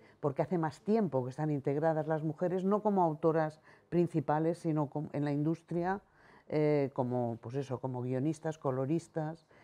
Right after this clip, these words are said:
o entintadoras, o a lápiz, o, o lo que sea, porque es, es un trabajo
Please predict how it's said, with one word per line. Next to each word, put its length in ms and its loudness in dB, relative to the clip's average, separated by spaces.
o 500 0
entintadoras, 800 2
o 120 -2
a 40 0
lápiz, 520 4
o, 220 -4
o 100 -4
lo 100 0
que 100 -12
sea, 220 2
porque 260 2
es, 220 -2
es 120 0
un 140 2
trabajo 480 4